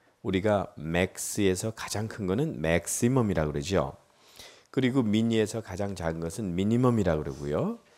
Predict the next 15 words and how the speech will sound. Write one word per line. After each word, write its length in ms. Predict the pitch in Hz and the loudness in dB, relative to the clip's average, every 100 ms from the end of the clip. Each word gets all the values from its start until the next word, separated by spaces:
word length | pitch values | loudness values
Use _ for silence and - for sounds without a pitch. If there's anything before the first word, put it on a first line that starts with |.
| - _ - | -20 _ -4
또 260 | 147 135 | 2 4
알다시피 480 | 80 90 98 - - 117 | 4 2 0 -2 -8 -8
프리미엄 720 | - 147 127 117 101 80 69 - - | -4 0 2 4 4 4 -2 -14 -4
이런 200 | 92 90 | -2 0
것도 240 | 85 - | -2 -4
있고, 440 | 82 - 190 247 - - _ - | -8 -2 -2 -2 -8 -20 _ -2
음자가 640 | 120 147 156 - 156 139 117 | 0 2 0 2 2 4 2
들어간다든지 760 | 107 85 80 76 76 80 101 | 2 2 2 0 -4 -4 -2
임자가 540 | 73 98 104 - 98 90 | 0 2 0 2 2 2
들어가면 400 | 90 90 120 110 | -2 -2 -4 -2
이것은 400 | 98 196 254 269 - - _ _ - - - | -2 0 -2 -4 -20 -20 _ _ -20 -20 -6
그리스나 880 | - 95 95 - 90 90 90 87 - _ - | 0 2 2 -2 -4 -2 0 -2 -6 _ -4
로마 360 | 90 92 90 | 0 4 4
말에서 460 | 82 78 76 73 95 | 2 2 0 -2 -4
최상급이에요. 880 | - - 143 131 90 76 71 69 | -4 -2 0 0 -2 -2 -2 -2